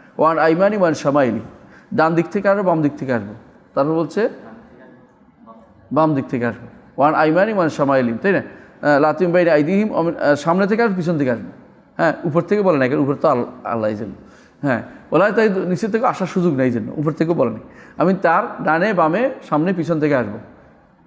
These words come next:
কি বলবো? "ওয়ালা তাজিদু আকসারহুম শাকিরিন", তাদের শুকরগুজার পাবেন না। শয়তান সবচেয়ে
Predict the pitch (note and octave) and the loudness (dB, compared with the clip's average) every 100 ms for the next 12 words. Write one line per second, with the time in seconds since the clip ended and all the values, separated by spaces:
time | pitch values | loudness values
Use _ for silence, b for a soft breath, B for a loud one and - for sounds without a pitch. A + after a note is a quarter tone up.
0 | _ _ - F3 F3+ G3 G#3+ F3 F#3+ G#3 | _ _ -2 2 4 2 2 4 2 2
1 | F#3 D#3+ D#3+ - C#3+ C3+ B2 B2 A2+ C#3 | 0 2 0 0 -4 -4 -2 -4 -2 -4
2 | C#3 - B2 B2 B2 A2+ G#2+ G#2 - - | -4 -6 -2 0 0 0 -6 -12 -18 -20
3 | - b b _ - D#3+ G#3 - G3+ - | -20 b b _ -2 0 0 -2 -6 -2
4 | A#3+ | -2